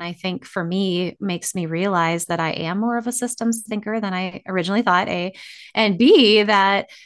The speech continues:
there is so much, uh, importance in understanding the foundations of leadership, but then also considering that we do live in a global society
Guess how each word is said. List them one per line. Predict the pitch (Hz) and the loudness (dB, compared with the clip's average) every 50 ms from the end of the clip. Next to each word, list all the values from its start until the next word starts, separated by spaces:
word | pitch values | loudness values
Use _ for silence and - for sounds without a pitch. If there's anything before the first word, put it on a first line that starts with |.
| _ _ | _ _
there | 226 214 208 | -2 -2 -2
is | - - 214 208 214 226 226 226 226 - - | -2 -2 -2 -2 -2 -2 -2 0 0 -2 0
so | - 220 196 202 208 208 | 0 -2 -2 -2 -4 -4
much, | 202 180 170 175 180 - - - - - - - _ _ - | -4 -4 -6 -6 -8 -8 -8 -10 -10 -10 -12 -16 _ _ -6
uh, | 170 165 - - - - - - _ | -6 -4 -4 -6 -8 -10 -14 -10 _
importance | - 214 208 190 - - - 180 190 - - 247 262 294 294 - - | -2 -2 -2 -2 -2 -4 -2 -2 -2 -2 0 2 2 4 2 2 0
in | - 214 202 | -2 -2 -2
understanding | - 190 190 190 185 - 196 190 190 190 185 180 180 175 - - | -2 -2 -4 -4 -4 -4 -4 -4 -2 -2 -4 -4 -4 -6 -6 -8
the | 185 | -6
foundations | 175 - 175 180 170 165 175 - - 214 214 220 | -4 -4 -4 -2 -2 -4 -4 -4 -4 -4 -4 -4
of | 226 226 226 | -4 -2 0
leadership, | 226 220 220 226 226 - 226 220 220 - | 0 2 2 0 0 -2 -2 -2 -2 -4
but | 208 202 | -8 -6
then | - 190 180 - | -6 -6 -6 -4
also | - 180 185 - - 196 | -4 -4 -6 -4 -6 -6
considering | 185 - - 190 185 - 196 185 185 185 185 180 | -8 -6 -8 -8 -6 -6 -4 -4 -2 -2 -2 -2
that | 170 - | -2 -4
we | 180 185 | -4 -4
do | 170 175 170 165 | -4 -4 -2 -2
live | 165 170 180 190 | -2 -2 -2 -2
in | 185 175 | -2 -4
a | 165 | -6
global | - - 170 151 147 156 160 160 | -6 -4 -4 -4 -2 -4 -4 -4
society | - - 160 - - 160 151 139 139 160 180 196 233 277 330 339 | -4 -4 -4 -4 -4 -4 -2 -2 -2 -2 -2 -2 -2 -4 -4 -6